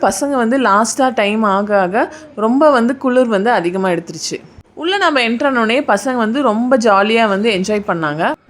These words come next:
இந்த மாதிரி வந்து சின்னதா ஃபுட்பால், அதுக்கப்புறம்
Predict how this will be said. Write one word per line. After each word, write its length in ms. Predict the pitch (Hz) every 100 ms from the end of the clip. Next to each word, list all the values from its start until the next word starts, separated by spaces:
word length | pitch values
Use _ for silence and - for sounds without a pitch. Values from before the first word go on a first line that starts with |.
| 233
இந்த 160 | 262 269
மாதிரி 260 | 269 277 277
வந்து 160 | 254 254 -
சின்னதா 360 | 233 233 233 247 247
ஃபுட்பால், 520 | 240 208 226 226 214
அதுக்கப்புறம் 360 | 190 190 214